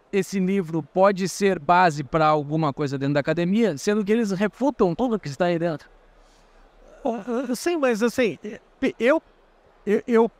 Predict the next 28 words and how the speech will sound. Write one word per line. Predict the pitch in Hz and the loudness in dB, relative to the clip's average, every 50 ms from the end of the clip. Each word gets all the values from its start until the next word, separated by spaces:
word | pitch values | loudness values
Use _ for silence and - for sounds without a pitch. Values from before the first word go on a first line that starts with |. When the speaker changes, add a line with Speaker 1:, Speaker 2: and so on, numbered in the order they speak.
| _ _ _ _ | _ _ _ _
Speaker 2:
penso | - 262 311 320 - - 311 | 0 0 2 0 0 -2 -6
por | 220 - 277 269 254 | -4 -2 -2 0 2
mim | 220 226 226 226 214 196 175 151 - | 2 2 2 0 0 -2 -4 -4 -6
e | 175 185 | -6 -6
fazendo | - - 208 202 185 151 175 220 226 220 214 | -2 0 0 0 2 2 2 0 2 2 0
uma | 214 208 214 | 0 2 2
alusão | 208 208 208 208 196 143 135 185 226 226 214 | 2 2 2 2 0 0 0 2 2 2 2
do | 196 175 165 | 2 0 0
que | - 190 190 | 0 0 0
Rothbard | 156 120 175 214 202 - - 156 135 - | 2 2 2 0 0 0 -2 -2 -2 0
teria | - 175 175 156 160 147 | 0 0 2 2 2 0
pensado, | 131 160 143 139 120 - 190 196 196 185 165 | 0 -2 -4 -6 -2 0 2 4 4 2 0
assim, | - 160 131 - _ _ _ _ _ _ | -4 -6 -10 -10 _ _ _ _ _ _
eu | 196 226 311 | 2 2 2
traduzi | - - 302 269 208 190 180 165 220 | 4 2 2 2 2 0 -2 0 0
esse | 226 185 - - | 0 0 -2 -2
livro | 190 208 247 277 | -2 0 0 0
porque | 226 190 247 240 185 196 165 - _ _ _ _ | -2 -2 -4 -4 -4 -6 -10 -12 _ _ _ _
eu | - 247 294 359 359 349 | -2 0 0 0 0 0
entendi | 311 262 - 254 240 208 185 175 254 | 0 -2 -2 0 0 0 0 -2 -2
que | 240 277 | 0 0
era | 254 240 | 0 0
importante | 240 220 - 226 208 185 160 - 233 277 294 - - | 0 0 2 2 2 2 2 2 2 2 2 -2 -4
ter | 190 - 254 262 | -4 -2 0 0
esse | 277 226 - - 214 | 0 -2 -2 -4 -2
livro | 202 233 247 220 247 | 0 0 0 0 0
em | 233 | 0
português. | - 240 240 233 - 226 180 175 160 117 - - | 0 0 0 0 -2 -2 0 0 0 0 -4 -10